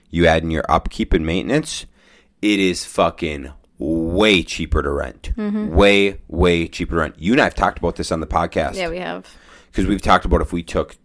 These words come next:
Speaker 1: twenty percent or took twenty-five percent of our income, 'cause you're supposed to allot, like, twenty-five percent of your income to, to rent
Speaker 2: Mm-hmm.
Speaker 1: or to whatever, we could live in a sick ass pad
Speaker 2: Yeah.
Speaker 1: for twenty-five percent of our income.
Speaker 2: Yeah, we could.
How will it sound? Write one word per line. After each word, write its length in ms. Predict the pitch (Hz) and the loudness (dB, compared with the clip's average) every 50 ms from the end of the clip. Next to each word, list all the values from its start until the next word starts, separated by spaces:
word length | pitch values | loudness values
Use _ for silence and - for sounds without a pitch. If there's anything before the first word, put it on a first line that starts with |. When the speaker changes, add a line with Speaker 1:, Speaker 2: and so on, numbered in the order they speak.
| _ _ | _ _
Speaker 1:
twenty 240 | - - 87 85 90 | -8 -6 -4 -4 -2
percent 340 | - 87 - - - - - - | 0 0 -2 0 -4 -4 0 2
or 200 | 87 85 85 82 | 4 4 4 0
took 260 | - - - 95 - | -2 -4 -6 -6 -4
twenty-five 420 | - - 92 95 98 - 104 98 | -2 -2 -2 0 2 2 2 2
percent 320 | - 113 - - 101 82 85 | 2 -4 -2 -2 -2 -2 0
of 80 | 85 | 0
our 100 | 85 80 | 0 0
income, 260 | 80 80 80 - 76 | 0 -4 -6 -8 -10
'cause 160 | 73 - - - | -10 -10 -6 -4
you're 120 | 80 76 | -4 -4
supposed 280 | - - 80 78 - - | 0 0 0 0 0 -2
to 60 | 76 | -2
allot, 240 | 69 73 76 - - | 0 0 0 -2 -2
like, 160 | 73 76 - | -4 -6 -4
twenty-five 360 | - - 82 78 - 76 73 | -4 -4 -4 -2 -4 -6 -4
percent 240 | - - - 78 78 | -2 -4 -4 -4 -6
of 40 | 76 | -6
your 80 | 71 71 | -8 -8
income 220 | 71 - - - | -8 -8 -10 -8
to, 280 | - - 78 69 60 - _ _ | -4 -2 -2 -2 -4 -8 _ _
to 120 | - 78 | -12 -10
rent 360 | 73 71 69 82 95 - - - | -8 -8 -8 -10 -12 -12 -12 -8
Speaker 2:
Mm-hmm. 300 | 226 214 208 208 208 208 180 - - - - _ _ | -6 -4 -4 -4 -4 -6 -10 -12 -18 -20 -20 _ _
Speaker 1:
or 300 | - - 80 80 76 71 | -4 0 2 2 2 0
to 160 | 73 - - | -2 -4 -4
whatever, 400 | 82 78 71 71 73 90 104 101 _ _ _ _ _ _ _ _ _ _ _ _ _ _ - - | -2 0 0 0 -2 -4 -6 -6 _ _ _ _ _ _ _ _ _ _ _ _ _ _ -20 -12
we 200 | - 82 85 90 | -4 -2 -2 -2
could 280 | - - - 98 76 76 | -2 -2 -4 -4 -2 -2
live 200 | 78 78 76 80 | -6 -4 -4 -4
in 100 | 82 73 | -4 -4
a 160 | 67 64 - | -6 -8 -8
sick 560 | - - - - - - - 104 87 85 - - | -8 -6 -6 -4 -4 0 0 0 0 0 -2 -8
ass 300 | - 69 67 - - - | -8 -8 -8 -8 -10 -6
pad 580 | _ - - 67 58 55 50 50 - - - - | _ -6 -6 -4 -8 -8 -10 -12 -12 -12 -8 -6
Speaker 2:
Yeah. 180 | - 117 104 95 | -6 -4 -4 -4
Speaker 1:
for 80 | - | -4
twenty-five 480 | 90 - - 80 76 67 - - 71 - | -2 -2 -2 -2 -4 -2 -2 -4 -2 0
percent 300 | - - - - 78 73 | -2 -2 -2 -2 -6 -6
of 100 | 65 64 | -6 -6
our 160 | 60 57 55 | -6 -6 -6
income. 340 | 60 60 - - - - - - | -8 -10 -10 -10 -12 -12 -12 -10
Speaker 2:
Yeah, 160 | - 156 - | -10 -10 -10
we 60 | - - | -12 -16
could. 220 | - - - 190 | -18 -18 -18 -18